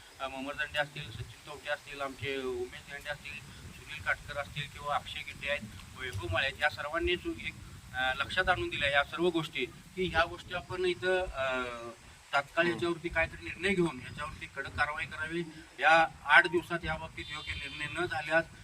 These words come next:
Speaker 1: आम्ही या प्राथमिक आरोग्य केंद्राला सर्व गावकऱ्यांच्या वतीनं टाळे ठोकणार आहोत आणि त्यानंतर जरी नाही झालं तर त्यानंतर आम्ही जिल्हा परिषदेसमोर आम्ही या ठिकाणी उपोषणाचा इशारा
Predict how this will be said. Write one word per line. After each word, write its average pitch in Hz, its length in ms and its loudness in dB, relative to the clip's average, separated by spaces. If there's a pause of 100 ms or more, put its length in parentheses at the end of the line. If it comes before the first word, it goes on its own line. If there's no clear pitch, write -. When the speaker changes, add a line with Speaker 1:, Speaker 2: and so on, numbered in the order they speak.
(120)
Speaker 1:
आम्ही 143 260 0
या 160 80 6
प्राथमिक 160 520 4
आरोग्य 151 220 0
केंद्राला 147 520 2 (380)
सर्व 165 160 8
गावकऱ्यांच्या 165 720 2
वतीनं 151 480 -2 (340)
टाळे 147 220 8
ठोकणार 151 360 -6
आहोत 135 260 0 (140)
आणि 127 220 2
त्यानंतर 170 520 6
जरी 175 240 6
नाही 180 220 8
झालं 156 320 2 (320)
तर 143 60 -10
त्यानंतर 156 480 4
आम्ही 170 200 6
जिल्हा 147 260 2
परिषदेसमोर 147 720 -6
आम्ही 151 300 -2 (420)
या 143 80 4
ठिकाणी 143 340 -2
उपोषणाचा 143 600 -2
इशारा 147 500 8